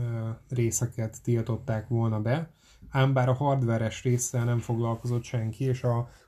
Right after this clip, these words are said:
Huawei egy, eh, eh, nagyon nagy beszállítója rengeteg amerikai,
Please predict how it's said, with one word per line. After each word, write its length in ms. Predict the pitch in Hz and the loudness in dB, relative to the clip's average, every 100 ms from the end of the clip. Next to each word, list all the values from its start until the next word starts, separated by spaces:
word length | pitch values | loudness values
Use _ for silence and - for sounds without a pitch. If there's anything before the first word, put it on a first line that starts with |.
| _ | _
Huawei 500 | 131 113 123 127 139 - | 2 4 4 4 2 -2
egy, 360 | 127 127 127 | 0 0 0
eh, 320 | 131 127 131 131 - _ _ _ | 0 2 0 -2 -12 _ _ _
eh, 160 | 135 135 | -4 0
nagyon 320 | 143 113 110 | 2 2 0
nagy 160 | 110 | -2
beszállítója 920 | 110 107 - 107 110 110 110 110 110 - | 0 0 0 0 -2 -2 -2 0 -2 -6
rengeteg 480 | 120 117 110 104 110 | -4 -2 -2 -4 -2
amerikai, 640 | 117 110 110 104 110 110 | -2 0 -4 -4 -4 -4